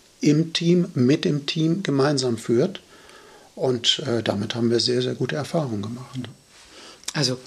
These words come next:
Speaker 2: auch hier die Verantwortung nach unten geben. Sprich, äh, wenn es darum geht, äh, die Aufgaben zu verteilen, es gibt Aufgaben, die machen Spaß, es gibt Aufgaben, die müssen getan werden.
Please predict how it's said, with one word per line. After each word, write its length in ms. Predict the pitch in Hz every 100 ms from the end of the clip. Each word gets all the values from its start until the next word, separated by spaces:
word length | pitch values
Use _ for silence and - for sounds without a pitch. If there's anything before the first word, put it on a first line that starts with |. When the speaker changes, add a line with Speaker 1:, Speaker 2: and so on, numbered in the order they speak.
| - - -
Speaker 2:
auch 200 | 147 127
hier 340 | - 160 202
die 140 | 190 175
Verantwortung 960 | - 147 143 160 175 175 175 170 151 156
nach 160 | 143
unten 340 | 196 196 - 127
geben. 340 | - - - - _ _ - - - - - -
Sprich, 680 | - - 156 156 151 - - - - -
äh, 260 | 143 147 135
wenn 200 | 139 151
es 180 | 147
darum 420 | - 143 147 147 147
geht, 480 | 143 151 180 185
äh, 280 | - 85 - - -
die 260 | 165 170 -
Aufgaben 760 | - 175 196 - 151 147 151 147
zu 120 | 147
verteilen, 640 | - 139 127 139 170 202
es 160 | 175 -
gibt 220 | 151 -
Aufgaben, 460 | 156 151 - 139 143
die 80 |
machen 320 | 143 123 123 127
Spaß, 480 | - 139 202 - -
es 80 | -
gibt 200 | 147 -
Aufgaben, 500 | 156 156 - 135 131
die 100 | 123
müssen 300 | 131 - 127
getan 540 | 127 - 120 139 147
werden. 520 | 151 170 190 196 196